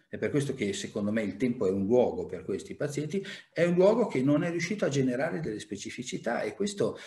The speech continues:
eh, vuol dire: "Ma io chi sono? Cosa sono? Perché ci sono?" E quindi questo determina un concetto che io penso determini, mm, descriva molto bene il vissuto di questi pazienti.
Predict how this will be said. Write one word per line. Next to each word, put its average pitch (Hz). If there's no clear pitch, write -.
eh, 113
vuol 127
dire: 135
"Ma 127
io 131
chi 135
sono? 104
Cosa 110
sono? 98
Perché 110
ci -
sono?" 90
E 139
quindi 196
questo 180
determina 147
un 101
concetto 120
che 95
io 110
penso 135
determini, 104
mm, 95
descriva 104
molto 127
bene 85
il 104
vissuto 104
di 123
questi -
pazienti. -